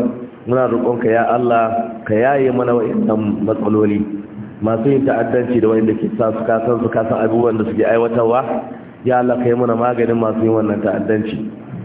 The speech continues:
Allah, ka taimake mu. Allah, ka taimaki gwamnatin wannan jiha ta Kebbi a ƙarƙashin Doctor Nasir Idris Kauran Gwando. Ubangiji Allah, ka ba shi nasara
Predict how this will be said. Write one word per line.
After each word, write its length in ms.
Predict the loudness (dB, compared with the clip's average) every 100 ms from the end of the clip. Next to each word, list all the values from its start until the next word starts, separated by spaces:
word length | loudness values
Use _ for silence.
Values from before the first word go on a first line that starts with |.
| -14 -6
Allah, 280 | 0 0 0
ka 80 | 0
taimake 500 | 0 2 2 2 2
mu. 100 | 2 0 -2 -6 -8 -8
Allah, 200 | -2 -2 0
ka 60 |
taimaki 580 | 0 2 2 2 2 4
gwamnatin 380 | 4 2 2 2
wannan 320 | 2 2 2
jiha 300 | 2 2 2
ta 60 | 0
Kebbi 480 | 0 2 0 0 -2 -4 -12 -16 -4
a 80 | 0
ƙarƙashin 480 | 0 0 0 0 2
Doctor 320 | 0 2 2
Nasir 380 | 2 2 2 2
Idris 560 | 2 2 2 2 0 0
Kauran 360 | 2 2 2
Gwando. 320 | 2 2 0 2
Ubangiji 480 | 0 0 0 0
Allah, 240 | 2 2 2
ka 80 | 2
ba 180 | 0 0
shi 60 | 0
nasara 400 | 0 0 0